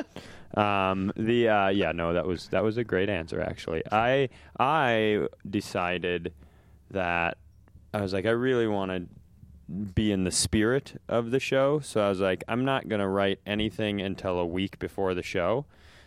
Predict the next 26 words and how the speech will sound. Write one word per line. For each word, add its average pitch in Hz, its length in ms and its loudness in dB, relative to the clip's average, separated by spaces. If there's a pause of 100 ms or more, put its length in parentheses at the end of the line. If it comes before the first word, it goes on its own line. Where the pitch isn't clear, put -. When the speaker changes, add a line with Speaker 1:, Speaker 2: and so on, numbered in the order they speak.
Speaker 2:
So 98 440 0
I 113 200 2
started 107 480 0
writing 98 440 2
everything 92 440 0
last 95 460 -2
week, 98 220 -2
Monday, 95 840 0 (440)
and 98 280 0
then 95 140 2
I 92 300 2
got 90 260 2
halfway 101 380 0
into 95 100 0
the 95 80 -2
week, 104 240 -2
and 98 80 -6
I 92 80 -2
was 90 120 -4
like, 87 220 -4
"Well, 95 100 0
that 127 260 4
was 92 220 2
the 85 100 -2
biggest 87 380 0
mistake 82 580 -2